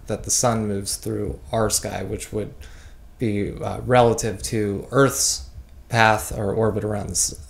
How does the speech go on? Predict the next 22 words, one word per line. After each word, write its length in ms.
the 100
sun. 300
So 200
it's 160
the 140
intersection 680
point 420
of 480
the, 540
the 160
moon's 340
path 340
through 140
our 100
sky 420
and 300
the 40
sun's 280
path 320
through 140
our 80
sky. 380